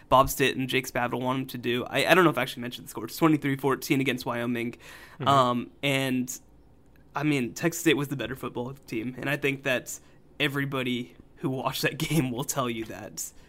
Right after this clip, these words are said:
Speaker 2: I, and I think, uh, one more thing. I think that, I don't wanna put it on Stitt, but I will say I think they got away from running the ball.
Speaker 1: Yeah.
Speaker 2: Um, 'cause Twyf-, Caleb Twyford played really well.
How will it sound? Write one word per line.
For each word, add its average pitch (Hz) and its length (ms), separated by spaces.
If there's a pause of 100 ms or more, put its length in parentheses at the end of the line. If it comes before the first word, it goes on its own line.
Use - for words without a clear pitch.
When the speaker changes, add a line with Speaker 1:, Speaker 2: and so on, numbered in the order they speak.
(260)
Speaker 2:
I, 165 60 (180)
and 143 120
I 139 60
think, 185 280
uh, 139 240
one 147 160
more 156 160
thing. 127 320 (420)
I - 80
think 196 280
that, 185 160 (420)
I - 300
don't 170 80
wanna 196 160
put 185 120
it 175 60
on 165 180
Stitt, 170 600
but 147 100
I 143 60
will 147 220
say 180 240
I - 40
think 180 200
they 170 80
got 151 180
away 143 160
from 139 240
running 143 200
the 135 80
ball. 117 360 (580)
Speaker 1:
Yeah. 127 280
Speaker 2:
Um, 120 340
'cause - 140
Twyf-, 156 340
Caleb 175 300
Twyford 156 340
played 156 160
really 147 220
well. 139 360